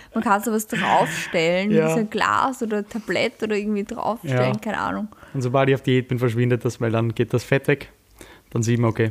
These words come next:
Speaker 2: Glutes, bye bye.
Speaker 1: Ja, aber im
Speaker 2: Ja.
Speaker 1: Aufbau immer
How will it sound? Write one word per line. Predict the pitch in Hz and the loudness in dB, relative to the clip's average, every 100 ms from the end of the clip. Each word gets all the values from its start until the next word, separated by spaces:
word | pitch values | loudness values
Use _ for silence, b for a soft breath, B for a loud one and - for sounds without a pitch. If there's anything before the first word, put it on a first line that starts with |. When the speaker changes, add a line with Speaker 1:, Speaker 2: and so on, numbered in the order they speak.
| 110 | -4
Speaker 2:
Glutes, | 120 117 113 | -4 -4 -6
bye | - 131 139 | -2 0 2
bye. | 113 113 120 107 - | 2 2 0 -2 -2
Speaker 1:
Ja, | 214 190 B B B | 0 0 B B B
aber | 190 190 190 | 0 2 2
im | |
Speaker 2:
Ja. | 185 - | 2 2
Speaker 1:
Aufbau | 190 - 202 196 | -2 -4 -4 -2
immer | 196 190 | -2 -4